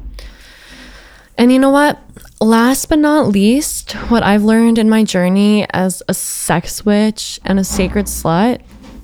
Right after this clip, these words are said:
is just be your fucking self. Be yourself. Just be yourself. Allow your interests,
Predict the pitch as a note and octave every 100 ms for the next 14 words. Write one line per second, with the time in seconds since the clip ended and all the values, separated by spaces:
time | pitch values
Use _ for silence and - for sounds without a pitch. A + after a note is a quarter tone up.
0 | - - - - - _ - - A3 A3+
1 | G#3 - G3 G3+ F#3+ G3 F3 E3+ E3 -
2 | D3+ C#3+ D#3 - - - - - - -
3 | - - - _ B3+ B3+ D#4+ E4 - E4
4 | G#4 C4 G#3+ - - - - - - -
5 | - - B3 - - A3+ B3 B3+ - G#3
6 | F3+ D#3+ - - G3+ G3+ G3 G#3+ B3+ D4
7 | D4 - - - G#3+ G#3+ G3+ G3+ - G3
8 | F#3 - -